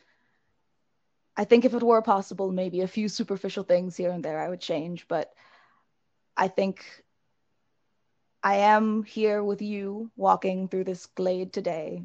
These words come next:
because of the choices I've made and the person who I am. And I'd like to think that you would, are happy that you're here with your brother and,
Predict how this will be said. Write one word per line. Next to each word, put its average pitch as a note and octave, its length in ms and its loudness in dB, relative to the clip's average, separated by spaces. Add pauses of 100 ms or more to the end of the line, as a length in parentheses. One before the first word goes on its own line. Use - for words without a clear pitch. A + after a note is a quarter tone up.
because E3+ 260 -8
of F3 180 -12
the F#3+ 60 -14
choices G3 360 -4
I've F3+ 200 -4
made F3+ 300 -6
and F3+ 240 -8 (180)
the F#3 80 -4
person F#3+ 320 0
who F#3 120 -2
I E3+ 160 -6
am. C#3+ 360 -14 (640)
And - 380 -8 (400)
I'd F#3 180 -2
like F3+ 180 -2
to F#3+ 80 -12
think F3+ 280 -4
that E3+ 220 -6 (280)
you A3 240 -2
would, G3+ 220 0 (180)
are G3 160 4
happy F#3+ 420 2
that F3+ 200 -2
you're G3 260 2
here F#3 460 -4 (420)
with F3+ 220 -8
your F3+ 160 -4
brother F#3 480 -4
and, E3+ 240 -8